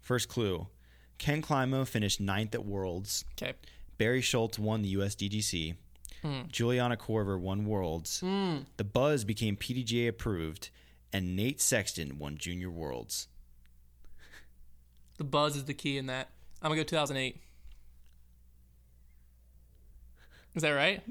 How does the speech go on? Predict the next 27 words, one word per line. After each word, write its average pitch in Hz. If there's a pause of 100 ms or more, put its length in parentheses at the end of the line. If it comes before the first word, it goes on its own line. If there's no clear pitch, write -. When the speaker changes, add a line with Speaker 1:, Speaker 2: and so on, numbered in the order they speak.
(180)
Speaker 1:
No. 160 (160)
Speaker 2:
Oh. 175 (760)
Speaker 1:
Two -
thousand 233
and 175 (120)
eight? 214 (1800)
The 147
Buzz 170 (160)
coming 208
out 214
in 156
two 208
thousand 190
eight? 156
Speaker 2:
Didn't 196
they 208
just 202
come 220
out 208
with 190
ten-year 190
buzzes? 190 (680)
Like, 160
a -
few 196
years 196
ago? 285